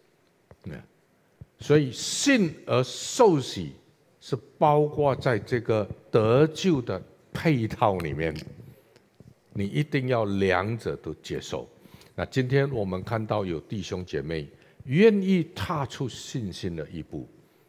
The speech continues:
你不需要再犹豫等候，还没受洗的，你也预备你自己，快快的来进入这个蒙福的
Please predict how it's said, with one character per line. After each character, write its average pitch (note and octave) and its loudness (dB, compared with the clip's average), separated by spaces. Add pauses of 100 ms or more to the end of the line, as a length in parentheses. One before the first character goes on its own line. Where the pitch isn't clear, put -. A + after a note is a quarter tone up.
你 A2 -2
不 A2 -4
需 B2+ -6
要 A2+ 0
再 G2+ -2 (260)
犹 G2 -4
豫 G#2+ -8 (120)
等 C#2 -2
候， D2+ -6 (880)
还 F#2+ -2
没 A2 -2
受 B2+ -2
洗 D2 -12
的， C#2 -10 (320)
你 F2+ -4
也 E2 -4
预 B2+ -4
备 G2+ -2
你 D2+ -6
自 F2 -12
己， - -18 (240)
快 A#2+ -2
快 F#2 -4
的 D2+ -4
来 C2+ -6 (380)
进 E3+ 2
入 C3+ 2 (380)
这 D#3+ 0
个 C3+ -2
蒙 A#2 0
福 F2+ -6
的 F#2 -2